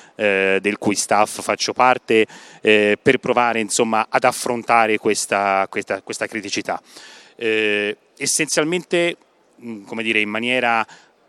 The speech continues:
mm, un-, uniforme con quello che stiamo facendo un po' su tutte le tematiche,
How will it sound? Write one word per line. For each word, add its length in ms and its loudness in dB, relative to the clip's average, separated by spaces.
mm, 400 -12
un-, 480 -12
uniforme 600 2
con 160 -8
quello 220 -10
che 80 -12
stiamo 240 -8
facendo 360 -6
un 100 -12
po' 160 -2
su 180 -12
tutte 260 -10
le 80 -8
tematiche, 640 -10